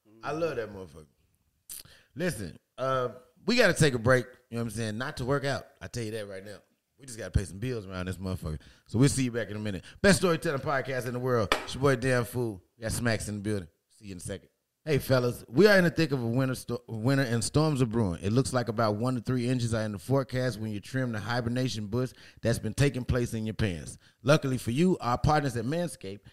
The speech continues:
Speaker 2: specialize in products to make sure you're walking around with beautiful snowballs. <clears throat> Manscaped is here to provide you the best tools for your grooming experience, offering precision-engineered tools for your family jewels. The Lawnmower three point oh is the best hygiene tool for the modern man.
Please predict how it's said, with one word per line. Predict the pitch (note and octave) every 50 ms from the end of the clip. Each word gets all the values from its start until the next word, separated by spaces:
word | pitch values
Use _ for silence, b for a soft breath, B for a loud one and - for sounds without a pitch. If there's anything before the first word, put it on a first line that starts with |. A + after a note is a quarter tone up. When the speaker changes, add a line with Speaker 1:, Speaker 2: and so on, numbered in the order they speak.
| B B _
Speaker 2:
specialize | _ - F#3+ G3+ E3 E3+ E3 D#3 D3 D3 B2+
in | B2 A2
products | - D3 D3 D3 D3 C3+ -
to | - G#2+
make | B2 C3 C3
sure | G#2 - B2+ B2+
you're | A#2+ A2+
walking | G#2 A2 A#2 B2 A#2+ A#2+ A#2
around | A2+ G#2+ A2 A2+ A2+ A2+ G#2
with | E2 D#2+ D2+
beautiful | F#2+ B2 B2+ B2 - A#2+
snowballs. | A2+ - A#2+ G#2+ F#2 E2 D#2 D#2 C#2 B1+ G1+ - - _ _ _ _ _ _ _ _
<clears throat> | _ _ _ _ _ _ _ -
Manscaped | - F#3+ D3 A2+ F2+ G#2+ C3+ E3+ G3 F#3+ - - E3 D#3
is | C#3 B2
here | C#3 D3
to | C#3+
provide | B2 B2+ A2 A#2+ B2 B2 B2+
you | A#2+ A2+
the | G#2
best | F2 A#2+ C3 C3+ - -
tools | C3 C3 C3 B2+ -
for | F#2+ F#2
your | G2 F#2+ F#2
grooming | E2+ F#2 A#2 B2 A2+ A#2 G#2+
experience, | F2+ - - - B2 B2 B2 B2 B2 A2+ - -
offering | A2+ B2+ B2 - B2 A#2
precision-engineered | - A#2+ - - - D#3+ F3 D3+ D3+ C3+ - C3 C#3 C#3 B2+ A#2+ A#2+ A#2+ A#2+ A#2 A2+ G#2 -
tools | - C#3 C3+ A#2 A2 G#2 F#2+ - B B B B
for | - -
your | G#2 G#2+ G#2+
family | - - B2 B2+ B2 A#2+ A#2+ G#2+
jewels. | G2+ A#2+ B2 G#2 D#2 A1+ _ _ _ _ _ _ _ _ _ _ _ _ _ _ _ _ _ _ _ _ -
The | A2
Lawnmower | A2+ C#3 E3 F3+ F#3 F3 E3+ D#3+
three | D#3 - D3+ D3
point | C3 A#2 C3+ B2 A#2+ B2
oh | B2+ B2
is | A#2+
the | F#2 G2
best | F2 A#2+ B2 B2+ -
hygiene | - A2+ A#2 A#2+ A2+ G2+ A2 G#2+ G#2+ G#2+
tool | - - A2+ A2 A2 G2+
for | - G#2
the | F2 F#2
modern | G2+ G#2 G2 G2 G2 F#2 F#2
man. | F#2 F2+ E2 D2